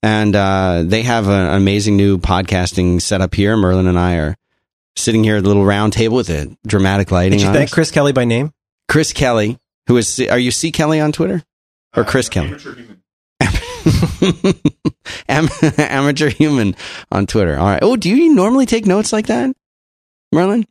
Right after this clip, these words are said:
Speaker 2: What?
Speaker 1: When <laughs> you're writing down there, is that normal for you during the
Speaker 2: Mainly, I
Speaker 1: show?
Speaker 2: draw these little circles. Try my pen. It's very,
Speaker 1: Is
Speaker 2: it's
Speaker 1: this
Speaker 2: got
Speaker 1: a
Speaker 2: a
Speaker 1: new
Speaker 2: No, it's not new. It's just, it's very, here you go. You, you may use this. If it's
Speaker 1: Is this
Speaker 2: very
Speaker 1: clean?
Speaker 2: It's very little. It's clean enough.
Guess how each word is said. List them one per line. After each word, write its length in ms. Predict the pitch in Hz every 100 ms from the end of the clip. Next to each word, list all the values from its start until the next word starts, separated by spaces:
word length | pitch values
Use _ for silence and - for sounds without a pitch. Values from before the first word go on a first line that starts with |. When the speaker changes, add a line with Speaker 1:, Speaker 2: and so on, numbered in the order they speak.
| _ _ _
Speaker 2:
What? 240 | 123 147 - _ -
Speaker 1:
When 220 | 139 143 110 -
<laughs> 160 | -
you're 120 | 185 156
writing 380 | 165 165 175
down 280 | 156 151 170
there, 180 | 202 208
is 240 | 165 131
that 180 | 127 113
normal 340 | 110 117 127 147
for 140 | -
you 100 | 147
during 200 | 147 147
the 60 | 156
Speaker 2:
Mainly, 160 | 196
I 20 | 180
Speaker 1:
show? 60 |
Speaker 2:
draw 100 | 160
these 140 | 139 127
little 120 | 135
circles. 560 | - 127 110 107 - - _ _ _ _
Try 100 | -
my 100 | 233
pen. 280 | - 175 113 _ _
It's 80 | -
very, 140 | 147
Speaker 1:
Is 80 | -
Speaker 2:
it's 100 | 110
Speaker 1:
this 60 | 131
Speaker 2:
got 80 |
Speaker 1:
a 40 | 139
Speaker 2:
a 20 |
Speaker 1:
new 400 | 127 127 127 - -
Speaker 2:
No, 160 | 262
it's 120 | 240 -
not 140 | 202
new. 200 | 123 139 -
It's 120 | -
just, 160 | 180 175
it's 120 | -
very, 220 | 165 151
here 80 | -
you 60 | 170
go. 80 | 135
You, 140 | 147
you 100 | 143
may 100 | 143
use 140 | 120 101
this. 260 | 104 - _ _ _ _ _ _
If 120 | 127
it's 100 | 143 -
Speaker 1:
Is 40 |
this 120 | 165
Speaker 2:
very 80 | 147
Speaker 1:
clean? 220 | - 135 -
Speaker 2:
It's 100 | -
very 140 | 151
little. 240 | 139 156 120
It's 400 | 135 127 - -
clean 220 | - 147
enough. 420 | 120 127 117 -